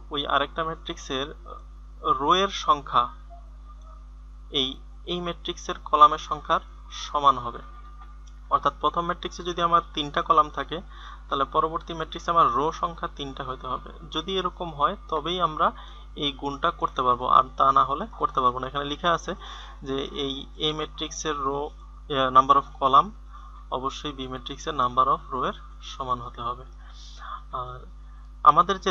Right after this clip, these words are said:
রেজাল্টটা পাবো এই দুইটাকে গুণ করলে, তখন আমরা যদি গুণ করতে পারি, গুণ করার পরে যে রেজাল্টটা আসবে সে,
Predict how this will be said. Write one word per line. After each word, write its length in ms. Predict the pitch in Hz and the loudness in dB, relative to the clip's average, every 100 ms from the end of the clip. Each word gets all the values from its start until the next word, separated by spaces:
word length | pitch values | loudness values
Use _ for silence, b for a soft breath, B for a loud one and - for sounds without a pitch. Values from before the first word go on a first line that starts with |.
| 135 | 4
রেজাল্টটা 340 | 143 180 185 170 | 6 6 6 6
পাবো 220 | 147 127 139 | 8 6 0
এই 40 | |
দুইটাকে 360 | 135 147 156 160 | -2 -6 -4 -6
গুণ 220 | 131 151 147 | -6 -8 -2
করলে, 220 | 170 147 139 143 | 0 0 0 0
তখন 180 | 135 147 | 2 4
আমরা 140 | 147 147 | 4 2
যদি 120 | 143 139 | -2 -6
গুণ 100 | 139 143 | -8 -6
করতে 260 | 151 - 151 | -6 -2 0
পারি, 160 | 135 131 | 0 -2
গুণ 160 | 139 - | -8 0
করার 200 | 156 151 | 2 4
পরে 140 | 151 156 | 4 2
যে 60 | 147 | 2
রেজাল্টটা 380 | 127 139 160 160 139 | 2 2 4 6 4
আসবে 180 | 123 156 | 2 -6
সে, 120 | - | -4